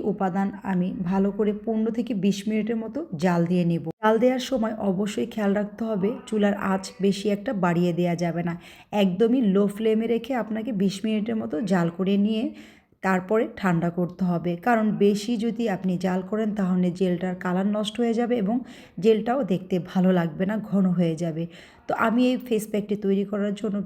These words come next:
বেশি একটা ঘন করব না। বন্ধুরা, দেখতেই পাচ্ছেন আমার জেল তৈরি হয়ে গেছে। এখন আমি একটি বাটি নিয়েছি এবং একটি ছাঁকনি দিয়ে এটাকে ছেঁকে নেব। আপনাদের ঘরে যদি ছাঁকনি না থাকে,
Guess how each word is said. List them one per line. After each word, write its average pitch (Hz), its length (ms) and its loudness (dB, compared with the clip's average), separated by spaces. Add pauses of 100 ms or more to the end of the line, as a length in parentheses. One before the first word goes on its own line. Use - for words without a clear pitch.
বেশি 196 300 2
একটা 196 140 -4 (120)
ঘন 180 140 4 (140)
করব 175 180 -2 (120)
না। 165 60 -8 (160)
বন্ধুরা, 180 380 2 (140)
দেখতেই 202 420 0
পাচ্ছেন 247 340 -4 (460)
আমার 185 180 2 (120)
জেল 190 160 2 (160)
তৈরি 202 300 4
হয়ে 220 240 -2
গেছে। 220 200 -4 (180)
এখন 202 200 -4 (100)
আমি 247 200 4
একটি 240 180 -2 (480)
বাটি 190 320 0
নিয়েছি 185 340 0 (120)
এবং 180 140 -2 (100)
একটি 190 160 -2 (120)
ছাঁকনি 202 420 -2
দিয়ে 262 120 0 (100)
এটাকে 185 280 -2 (140)
ছেঁকে 185 380 0
নেব। 160 140 -2 (440)
আপনাদের 262 300 4 (100)
ঘরে 240 180 4 (100)
যদি 247 180 -2 (220)
ছাঁকনি 190 320 -2 (100)
না 202 60 0 (100)
থাকে, 214 220 -4